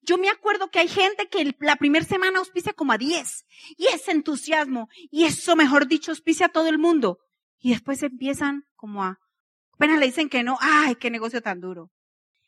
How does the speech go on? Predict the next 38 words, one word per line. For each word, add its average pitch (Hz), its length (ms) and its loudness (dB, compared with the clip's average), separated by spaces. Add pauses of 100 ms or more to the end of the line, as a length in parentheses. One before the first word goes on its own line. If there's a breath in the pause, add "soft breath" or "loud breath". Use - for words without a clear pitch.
(160)
Hay 311 180 2
otros 381 240 -4
que 349 100 0
al 339 60 2
principio 339 420 2
no 381 80 0
auspician 381 800 2
y 262 100 -4
ahora 269 200 4
son 294 180 -2
diamantes. 302 640 -2 (600)
O - 40 -20
sea, 339 220 0 (200)
tú 339 120 0
dices, 339 280 -2
"Pero 285 200 0
¿por 247 200 -2
qué 370 120 -4
a 381 40 0
uno 370 220 -2
les 330 220 -4
tiran 320 260 0
unas 320 180 2
rocas 285 360 -2
y 247 40 -4
a 214 60 0
otros 233 240 -8
más 226 140 -6
grandes 240 340 -8 (260 soft breath)
y 220 80 -4
otros 226 180 -8
más 226 160 -6
chiquitos?". 202 400 -12
Yo 208 120 -4
te 220 100 -4
voy 208 200 -2
a 185 80 -6
decir, 180 360 -10